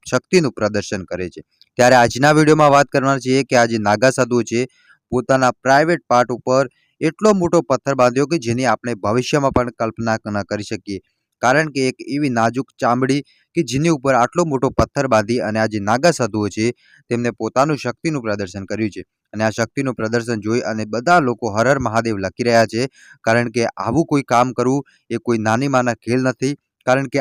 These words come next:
આટલું મોટું કામ એ, એ જ કરી શકે કે જેની પાસે ભગવાનની સાક્ષાત શક્તિ હોય. અત્યારે વાત કરવામાં આવે તો તમને ખબર છે કે નાગા સાધુઓ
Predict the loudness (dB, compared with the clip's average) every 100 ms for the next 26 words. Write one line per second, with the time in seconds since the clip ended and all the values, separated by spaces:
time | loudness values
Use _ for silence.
0 | -2 -2 0 0 0 -2 0 4 4 2
1 | _ _ -8 -2 2 2 2 -2 -2 -4
2 | -6 -4 -6 -6 -6 -4 -4 -4 -6 -8
3 | -6 2 2 2 -2 -6 -6 -4 -6 -6
4 | -14 -10 -10 -8 -12 _ _ -4 0 4
5 | 4 6 4 2 2 4 4 4 2 -2
6 | -2 -2 -4 -4 0 0 -2 -6 -6 -4
7 | -2 0 -2 -2 -4 -4